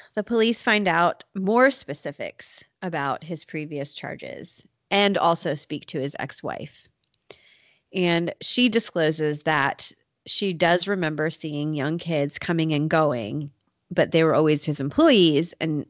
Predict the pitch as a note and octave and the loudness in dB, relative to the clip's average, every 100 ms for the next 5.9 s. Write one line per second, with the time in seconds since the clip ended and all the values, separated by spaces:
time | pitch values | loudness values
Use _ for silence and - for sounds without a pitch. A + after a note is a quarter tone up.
0 | _ E3 D#3+ D3+ C3+ C#3+ D3+ D3 D3 C#3 | _ 4 4 2 -2 -2 -4 -2 -4 -6
1 | - F#3 C3+ C#3 C#3+ - _ _ - - | -4 0 0 0 -2 -6 _ _ -20 -20
2 | _ _ _ _ _ _ _ _ _ - | _ _ _ _ _ _ _ _ _ 2
3 | G3+ F#3 F3+ E3+ E3 E3+ - F#3 F3+ F3 | 4 6 6 6 4 2 -2 2 2 2
4 | F3+ E3+ E3+ D#3+ D#3 - _ _ - F3+ | 0 2 2 4 2 -2 _ _ -4 -2
5 | E3+ E3 E3 D3+ - E3+ D#3+ D#3 D3 | -2 -2 -2 -4 -4 -2 -2 -2 -4